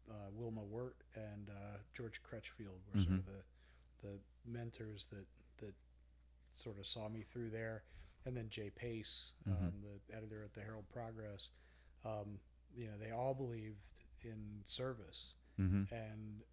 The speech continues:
Speaker 1: I, I don't know if any of them ever said this to me, but I took it to mean this and sort of interpreted it this way, that really a reporter, a journalist,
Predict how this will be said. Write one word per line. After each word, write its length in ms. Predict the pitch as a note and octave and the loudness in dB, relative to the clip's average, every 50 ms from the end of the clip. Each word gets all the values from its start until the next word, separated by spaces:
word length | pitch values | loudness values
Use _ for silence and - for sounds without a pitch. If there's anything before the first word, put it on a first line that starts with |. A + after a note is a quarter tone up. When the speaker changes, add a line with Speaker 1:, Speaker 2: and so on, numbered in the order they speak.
| - - - | -14 -6 -2
Speaker 1:
I, 120 | A#2 A#2 A2 A2 - - - - - - - D3+ D#3 - - - - - - | -2 -2 -2 -4 -12 -18 -16 -16 -16 -14 -12 -12 -12 -12 -12 -14 -14 -4 0
I 60 | C#3+ D3 | 2 2
don't 140 | D3+ D3+ | 4 4
know 60 | C#3 C3+ | 4 2
if 100 | A#2+ - | 4 4
any 120 | D#3+ D3+ C#3 | 6 6 6
of 120 | C3 A#2 | 4 4
them 80 | A#2 A#2+ | 2 0
ever 140 | A#2 G#2 G2 | -2 0 0
said 300 | - - - D#3 D3+ C#3+ | 0 2 4 4 2 2
this 200 | C#3 C3+ B2+ - - | 0 0 0 0 0
to 120 | - C3+ B2 | 2 2 2
me, 180 | B2 A#2+ A#2 A2 | 2 0 0 0
but 200 | A2+ A#2 A2 A#2 - - - - - A#2+ | 0 0 -2 -2 -4 -10 -18 -14 -4 0
I 100 | C3 C#3 | 0 0
took 280 | - - - C3+ A#2+ - | 0 0 -4 -4 -6 -4
it 160 | - A2+ G#2+ - - - - - - - - - - - - - - - - - | -4 -6 -6 -6 -10 -20 -20 -20 -20 -20 -20 -20 -20 -20 -20 -20 -20 -16 -10 -6
to 100 | - B2 | -4 -2
mean 480 | A#2+ A#2+ A#2+ A#2 A#2 A#2 A2+ A2 A2 G#2 - - - - - - - A2+ | -2 0 -2 -2 -2 -2 -2 -4 -6 -6 -8 -14 -20 -20 -20 -16 -6 -2
this 360 | A2+ A2 A2 A2 G#2 - - A#2+ | 0 0 0 2 0 0 0 0
and 140 | G#2+ G2+ | -2 -4
sort 160 | - - A#2 A2+ | -4 -2 -4 -4
of 80 | G2+ | -4
interpreted 580 | G#2 G2 - - - D3 C3 - - A#2 A2 A2 | -4 -4 -4 -2 0 0 -2 0 -2 -4 -4 -4
it 180 | G#2+ G#2 G#2 G#2+ | -6 -8 -8 -2
this 160 | G2+ - - | -2 -2 0
way, 280 | - A2 G#2+ G#2 G#2 G2+ - - - - - - - - | 0 -4 -4 -4 -4 -6 -10 -14 -20 -20 -20 -20 -4 -4
that 120 | C3 B2 | -2 0
really 280 | B2 D3 E3+ F3 E3 C#3 | 4 6 6 6 6 6
a 80 | A#2 | 4
reporter, 580 | A2 G#2+ G#2 - - - - F#3+ F3 D3+ B2 G#2+ | 2 0 -4 -6 -8 -4 -2 0 2 2 2 0
a 60 | G#2 | -2
journalist, 760 | G2+ G#2 B2+ C3+ C3+ C3 A2+ F#2+ F2 E2+ E2+ - - - - | -2 0 2 2 4 2 2 -2 -6 -8 -4 -4 -4 -4 -6